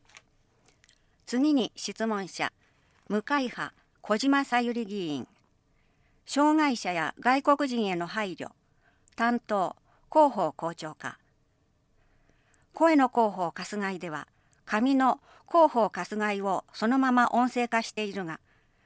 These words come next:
視覚障害のある方がホームページやキューアールコードを確認することは難しいのではないか。また、公式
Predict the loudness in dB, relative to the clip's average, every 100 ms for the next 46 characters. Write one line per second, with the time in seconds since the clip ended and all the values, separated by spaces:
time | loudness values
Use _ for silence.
0 | _ -10 -2 0 0 2 2 2 2 0
1 | -4 -6 -10 -8 -6 -8 -10 _ _ _
2 | 4 6 4 0 -2 -2 -4 -4 -4 _
3 | _ 0 2 4 4 2 2 2 4 2
4 | 0 -4 -2 -4 -4 -8 -8 -8 -6 -6
5 | -8 -8 -6 -6 -4 -4 -2 -2 -2 -4
6 | -6 -8 -10 -14 -14 _ _ _ _ _
7 | _ _ _ _ _ _ -6 -4 -4 -4
8 | _ _ _ _ _ 2 2 -2 -4 -4
9 | -4